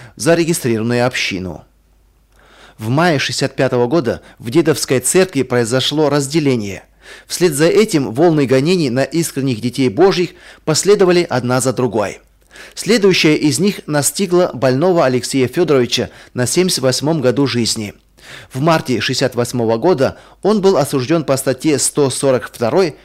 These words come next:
часть вторая Уголовного кодекса Р С Ф С Р к трём годам лишения свободы и отправлен в лагерь строгого режима города Ярославля.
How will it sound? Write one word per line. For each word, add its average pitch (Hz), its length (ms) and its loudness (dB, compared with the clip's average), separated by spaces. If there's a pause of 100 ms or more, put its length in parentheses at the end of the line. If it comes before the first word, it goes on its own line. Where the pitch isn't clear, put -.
часть 147 300 -2
вторая 127 480 0 (240)
Уголовного 127 560 2
кодекса 120 440 -2
Р 113 300 -2
С - 80 -8
Ф 101 100 -4
С 98 180 -6
Р 160 200 -2 (240)
к - 80 -20
трём 202 240 2
годам 143 280 2
лишения 123 360 -2
свободы 151 560 0 (400)
и 190 60 2
отправлен 190 680 2
в 107 140 -12
лагерь 151 360 0
строгого 135 440 0
режима 127 460 0
города 127 420 0
Ярославля. 120 800 -2